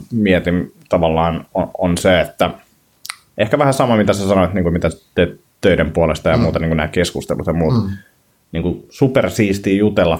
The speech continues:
Speaker 1: fiksujen tyyppien kanssa
Speaker 2: Mm.
Speaker 1: ja
Speaker 2: Mm.
Speaker 1: niinku ehkä oppiikin jotain uutta,
Speaker 2: Niin.
Speaker 1: mut lähinnä niinku se, että, että mielenkiintoisia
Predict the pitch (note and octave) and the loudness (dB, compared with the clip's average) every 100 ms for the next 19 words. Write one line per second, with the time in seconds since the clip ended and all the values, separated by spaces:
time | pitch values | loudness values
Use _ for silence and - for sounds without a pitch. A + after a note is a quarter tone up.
0 | - G2+ - F2+ D#2+ G2 F2+ - C#2+ C#2+ | -2 -4 -2 -2 0 0 -2 -2 -4 -2
1 | - G#2+ F2 - - A2+ - _ A2 A2 | 0 0 0 -2 -2 -2 -4 _ -4 0
2 | F#2 F2+ G#2 A2+ A#2 G#2 G#2 - F2+ - | 0 2 0 0 2 2 0 -2 -2 -2
3 | E2 D#2+ E2+ E2 D2+ G2 A#2 - - C#3+ | -2 -2 0 0 0 0 0 -2 -2 0
4 | B2+ A#2+ G#2 B2+ A#2+ G#2+ F#2+ G#2 G2 F#2 | 0 0 -2 0 0 0 -2 0 0 0
5 | F2+ _ _ _ _ _ _ - B2+ A#2+ | -2 _ _ _ _ _ _ 0 2 2
6 | G2 F#2+ F#2+ F2+ F#2+ F#2 | 0 -2 -2 0 2 2